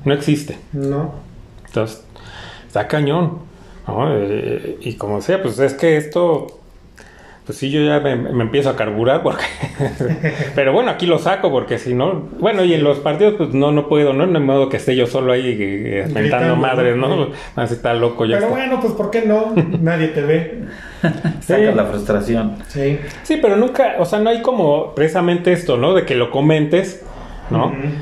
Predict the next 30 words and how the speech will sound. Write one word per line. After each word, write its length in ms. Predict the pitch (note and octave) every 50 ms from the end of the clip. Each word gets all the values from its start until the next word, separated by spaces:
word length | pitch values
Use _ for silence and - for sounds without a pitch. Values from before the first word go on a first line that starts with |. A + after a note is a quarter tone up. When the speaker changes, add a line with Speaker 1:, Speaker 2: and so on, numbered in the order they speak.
| - - - - - - -
Speaker 1:
Que 300 | - B2 A#2 A2 G#2+ A2
Speaker 2:
Sí, 60 | A#2 A2+ C3+
Speaker 1:
estar 160 | D3 D3+ C#3+
Speaker 2:
sí, 40 | C#3
Speaker 1:
tú 80 | D3 C#3
Speaker 2:
sí. 80 | C3
Speaker 1:
solo, 300 | - D#3 E3+ E3 D3 C3+ C3+
¿no? 40 |
<laughs> 460 | - - - - - - - E3 D#3 -
Speaker 2:
Sí, 80 | F#3+
Speaker 1:
El 140 | D#3+ - -
coraje 240 | - B2+ D3 C3+ D#3
Speaker 2:
claro. 120 | D#3+ D#3 D3+
Speaker 1:
solo. 300 | - C#3 C#3 C#3+ C3+ A#2+ - - - -
Speaker 2:
Sí, 140 | - G#3 A3
no, 120 | G3 D3 C3
hace 320 | B2+ C3 C#3 C#3 - D#3
falta 420 | - - C#3 C3+ - - B2+ A#2
con 180 | - B2+ A#2+ A#2
quién 180 | - C#3+ B2+ C3
comentarlo, 540 | C3 C3+ B2+ A#2+ A#2 - C3 B2 A#2+ A#2+ A#2 -
sí. 220 | - C#3+ B2 A#2+
Speaker 1:
Sí, 200 | A2+ B2+ C3 C3
sí, 140 | B2 - C3
sí. 220 | A2+ - C#3 C#3 C#3 - - - - - - - -
Entonces, 480 | - - F3 F3+ E3+ F#3+ F#3+ F#3 -
bueno, 260 | F3 G#3 G#3+ G#3+ G#3+
de, 260 | F3+ F#3+ G3 G3 F#3+ F#3+
de 160 | F3+ F3+ F3+
la 540 | F3+ F3+ F3+ F3+ F3 F3 F3 F3 F3 -